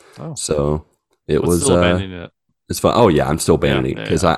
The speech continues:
Speaker 2: I, I played plenty of it as a kid, and
Speaker 1: Yeah.
Speaker 2: again, no trophies, and there's no real campaign. Like, you can do missions, and you're pretty much just little worms with guns and rocket
Speaker 1: Mm-hmm.
Speaker 2: launchers, and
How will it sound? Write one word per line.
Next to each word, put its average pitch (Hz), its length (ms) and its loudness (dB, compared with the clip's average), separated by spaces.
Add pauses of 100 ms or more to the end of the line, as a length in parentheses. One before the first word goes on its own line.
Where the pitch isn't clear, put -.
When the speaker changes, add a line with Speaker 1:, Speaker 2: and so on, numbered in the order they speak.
Speaker 2:
I, - 60 6
I 127 40 6
played 123 300 4
plenty 95 280 2
of 82 120 2
it 78 60 0
as 78 100 -2
a 80 60 -4
kid, 80 420 0
and 82 380 0
Speaker 1:
Yeah. 82 80 0
Speaker 2:
again, 80 460 0
no 95 260 2
trophies, 92 480 2
and 110 160 4
there's 123 140 4
no 160 120 8
real 107 300 8
campaign. 92 680 2
Like, 92 220 0
you 110 80 2
can 131 120 4
do 113 120 6
missions, 95 560 2
and - 340 -14
you're 123 120 4
pretty 175 160 6
much 151 200 4
just - 180 0
little 131 200 8
worms 107 380 6
with 92 200 2
guns 95 400 4
and 80 340 0 (100)
rocket 92 320 0
Speaker 1:
Mm-hmm. 95 80 -2
Speaker 2:
launchers, 87 500 0
and 78 300 -6